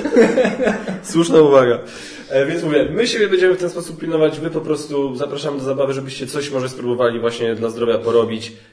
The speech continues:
Speaker 2: E, zrobimy coś dobrego. Na koniec miesiąca, na koniec całej akcji, e, Geek Factor z kasy Patronite,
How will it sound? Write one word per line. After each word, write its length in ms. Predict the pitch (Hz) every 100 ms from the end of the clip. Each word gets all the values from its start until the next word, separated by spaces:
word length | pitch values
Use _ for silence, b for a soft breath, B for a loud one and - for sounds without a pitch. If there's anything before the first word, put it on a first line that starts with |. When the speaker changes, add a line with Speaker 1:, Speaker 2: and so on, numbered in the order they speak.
| _ 117
Speaker 2:
E, 60 | 113 117 113 113 110 110 -
zrobimy 360 | 123 151 147 143
coś 120 | 135
dobrego. 560 | 131 127 131 135 131 107
Na 200 | 127 151
koniec 320 | 156 156 151
miesiąca, 360 | 147 147 143 139
na 100 | 131
koniec 280 | 143 135
całej 200 | 139 131
akcji, 580 | 123 127 123 131 123 123 B B -
e, 280 | 117 117
Geek 240 | 113 147 147
Factor 380 | 147 135 131 113
z 300 | 110 143 143
kasy 240 | 131 131
Patronite, 600 | 131 123 120 120 120 117